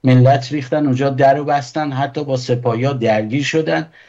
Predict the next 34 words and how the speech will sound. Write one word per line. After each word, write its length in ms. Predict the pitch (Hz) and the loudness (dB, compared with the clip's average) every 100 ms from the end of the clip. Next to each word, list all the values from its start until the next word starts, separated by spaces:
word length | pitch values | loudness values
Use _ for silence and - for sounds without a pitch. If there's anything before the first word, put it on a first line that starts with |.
| _ | _
با 120 | 127 | 2
نیروهای 420 | 127 127 120 120 127 | 6 6 4 4 4
امنیتی 460 | 113 113 107 135 | 2 -2 -4 -4
درگیر 360 | 131 110 110 135 | -2 0 -2 -4
شدن، 400 | - 156 165 165 | -2 0 0 -2
از 200 | 123 127 | -2 2
یه 120 | 135 | 2
در 200 | 151 170 | 2 4
دیگه 380 | 165 165 143 147 | 4 0 -2 -2
مردم 440 | 160 135 123 123 123 | -2 -2 -2 0 0
عادی 380 | 120 123 123 | 0 -2 -2
رو 240 | 147 170 - _ _ _ _ 127 - _ _ _ - | 0 0 0 _ _ _ _ -20 -20 _ _ _ 0
خروج 340 | 139 180 135 | 2 2 2
دادن 320 | 123 117 110 | 2 2 -2
که 120 | 127 | -6
خود 260 | 139 - 196 | -8 -4 0
همون 360 | 208 185 170 156 | 0 2 0 -2
مردم 400 | 151 151 147 147 | -2 -4 -4 -4
عادی 440 | 143 143 131 170 | -4 -6 -8 -8
داد 300 | 170 175 170 | -2 -2 -2
می‌زدن 420 | 175 170 170 165 | -2 0 2 0
که 240 | 165 170 165 _ _ _ | -2 -6 -6 _ _ _
سپاهی‌ها 640 | - 131 127 135 131 147 | -2 -2 2 2 4 2
و 40 | 165 | 2
بسیجی‌ها 600 | 160 127 131 123 131 147 | 4 2 0 -2 -2 -2
حمله 340 | 139 135 139 | -2 -2 -2
کردن 340 | 139 151 151 147 | 0 0 0 -2
به 80 | |
خونه‌های 460 | 127 127 120 123 139 | -2 -2 0 0 0
سازمانی 600 | 127 123 123 123 123 135 | 0 0 2 0 0 0
ارتش 420 | 147 131 127 156 | 0 -2 -4 -6
به 120 | 135 | -2
خاطر 340 | 123 120 151 160 | -2 -2 -2 0
ما. 360 | 160 147 123 | 2 0 -2